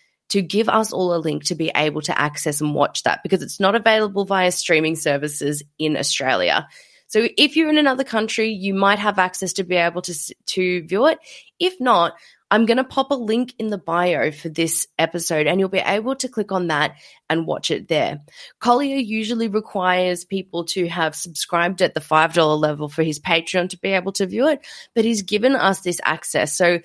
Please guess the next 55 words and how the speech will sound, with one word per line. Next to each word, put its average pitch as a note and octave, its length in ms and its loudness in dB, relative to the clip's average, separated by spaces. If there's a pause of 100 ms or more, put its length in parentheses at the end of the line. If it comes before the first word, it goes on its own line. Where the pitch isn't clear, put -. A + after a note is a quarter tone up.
(260)
there G#3 160 6
is G#3+ 160 4
also B3+ 300 0
a B3 80 0
button A3+ 420 2
on G3+ 280 2
the F#3+ 120 2
link F3 480 0
where F#3+ 160 2
you G3 220 -2
can F3 400 -2 (340)
buy A#3 300 4
him C4 180 6
a A#3 60 -2
coffee A3 420 0
or F3+ 160 -2
donate F3+ 560 -2
towards E3+ 420 0
him, E3+ 260 -2
because E3+ 540 -6
this F3+ 420 -4
is G#3+ 120 -4
incredible E3+ 560 -4
work D3 220 -2
that D#3+ 100 -8
he D#3 100 -4
does, D3 280 -2
and D3 80 2
I D3 60 2
really D3 400 -2
want D3+ 180 0
to D3+ 80 0
encourage D3 560 -2
you D3 260 2 (440)
to C#4 120 4
show A#3+ 340 4
that G#3+ 260 0
love D3+ 220 2
somehow, D3 600 0 (360)
even C#4 300 4
if D4 160 0
it A#3+ 80 0
is A3+ 300 -2
going G3+ 480 2
and F3 260 -2
binging F#3 560 0
and E3 100 -4
subscribing D#3+ 800 -4
and D#3 160 -6
rating E3+ 320 0
and D#3+ 140 -2
reviewing D3+ 460 0
to D3 440 -2
his D3 240 -4
podcast. C#3+ 680 -2